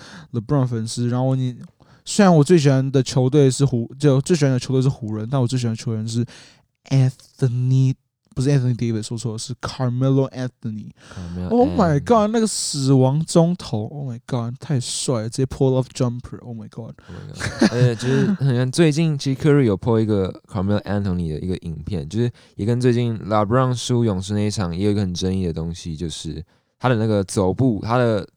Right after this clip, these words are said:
Speaker 2: 呃，轴心脚一直滑来滑去。
Speaker 1: 哦，对，轴心脚滑。然后你知道，你有看到 LeBron 赛后爆气吗？他说，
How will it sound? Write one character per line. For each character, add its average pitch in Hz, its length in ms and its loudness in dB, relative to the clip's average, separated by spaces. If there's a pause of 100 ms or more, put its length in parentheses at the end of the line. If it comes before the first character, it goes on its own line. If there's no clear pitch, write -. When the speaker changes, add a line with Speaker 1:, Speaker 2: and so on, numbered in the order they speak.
(100)
Speaker 2:
呃， 101 180 0
轴 110 220 4
心 127 220 -2
脚 92 180 2
一 101 60 0
直 101 80 -2
滑 87 200 -2
来 85 80 0
滑 160 160 4
去。 175 60 8
Speaker 1:
哦， 190 80 10
对， 151 120 8
轴 156 200 6
心 214 160 4
脚 180 160 6
滑。 170 180 6
然 175 140 8
后 247 180 6 (380)
你 165 100 2
知 151 80 6
道， 214 80 8
你 220 100 4
有 208 60 8
看 214 100 8 (100)
到 156 100 10
LeBron 160 200 8
赛 - 340 2
后 160 100 10
爆 131 240 4
气 - 200 -2
吗？ 110 120 -2
他 170 80 6
说， 214 260 8